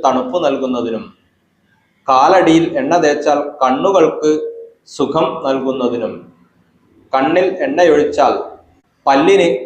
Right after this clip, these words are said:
സുഖം നൽകുമെന്നും ആചാര്യന്മാർ പറയുന്നു. ചില പ്രത്യേക സന്ദർഭങ്ങളിൽ കുളിക്കാൻ പാടില്ല എന്നും മറ്റ് ചില സന്ദർഭങ്ങളിൽ നിർബന്ധമായും കുളിക്കണമെന്നും ആചാര്യന്മാർ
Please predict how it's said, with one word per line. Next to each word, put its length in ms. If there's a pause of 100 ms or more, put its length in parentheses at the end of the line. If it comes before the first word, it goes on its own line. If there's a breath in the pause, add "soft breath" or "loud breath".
(180)
സുഖം 280 (100)
നൽകുമെന്നും 600 (460)
ആചാര്യന്മാർ 600 (140)
പറയുന്നു. 420 (840)
ചില 140 (100)
പ്രത്യേക 380 (140)
സന്ദർഭങ്ങളിൽ 720 (760)
കുളിക്കാൻ 460 (140)
പാടില്ല 340 (180)
എന്നും 220 (960)
മറ്റ് 220 (100)
ചില 160 (400)
സന്ദർഭങ്ങളിൽ 720 (240)
നിർബന്ധമായും 840
കുളിക്കണമെന്നും 720 (360)
ആചാര്യന്മാർ 580